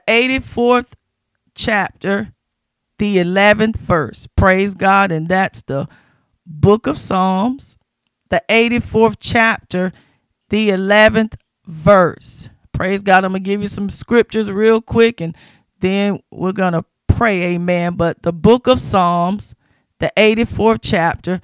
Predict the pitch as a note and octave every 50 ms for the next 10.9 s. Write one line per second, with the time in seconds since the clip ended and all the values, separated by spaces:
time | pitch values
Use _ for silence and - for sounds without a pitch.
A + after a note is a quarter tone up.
0 | _ _ _ _ _ - - - _ _ _ _ _ _ - - G3 G3 F#3 F3+
1 | F3 F3 F#3 F#3+ G3 G3 G3 G3+ F#3+ - - - F3 D#3 C#3+ C3+ - - - -
2 | - - _ _ _ _ _ _ _ _ _ _ _ _ _ _ _ _ _ -
3 | G#3 A3 G#3 - - G3+ F#3+ F#3+ F#3 F#3 F3+ - _ _ _ - - - - -
4 | G#3 G3 G3 F3+ F#3 F3 E3+ E3+ F3+ G#3 A3+ B3 B3+ C4 C4 A#3+ - - F#3 D#3+
5 | D3 - G3+ G3+ G#3 F#3+ F3+ E3+ D#3+ D3+ D3+ - - G3 F#3 - F3 E3 E3 -
6 | - - - - A3+ A3+ A3+ A3+ A3 A3 G#3+ - F#3+ F#3+ F3 F3 - - - -
7 | - G#3 G#3+ F#3+ E3 D3 - - - _ _ _ _ _ _ _ _ _ _ _
8 | _ _ _ _ _ - G3 G3 G3 G3+ G3+ A3+ B3 C4+ C4+ C4 - - A3 G3
9 | F#3 F#3 E3+ D3 D#3+ A#3 C4+ C#4 C#4+ C#4+ A#3+ G#3+ G#3 A3 A#3+ B3+ C4 C4 B3 -
10 | - - A3+ A#3+ A#3+ A#3+ G3+ G#3 A3 A3 G#3 G3+ G3 G3 F#3 F#3+ F#3+ F3+